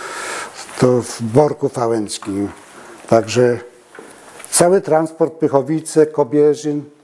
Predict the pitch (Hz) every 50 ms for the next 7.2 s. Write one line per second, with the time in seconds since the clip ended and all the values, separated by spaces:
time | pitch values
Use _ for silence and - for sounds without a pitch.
0 | _ _ _ - - - 147 139 - - 151 151 143 - - 170 151 151 143 -
1 | - 147 127 131 131 131 131 131 135 131 - 139 - - - 123 - - - -
2 | 135 135 - 139 139 131 131 - - 139 131 120 107 92 95 92 - - 107 110
3 | 113 123 117 - - - - - - - - - - - - 165 160 160 156 156
4 | 165 151 165 160 - - 151 139 127 - - _ _ _ _ _ _ - _ -
5 | - _ _ _ _ - - 147 147 143 139 139 139 123 147 147 143 139 - -
6 | - 156 151 151 151 151 147 143 147 147 151 165 180 190 190 185 170 - - -
7 | 117 110 107 107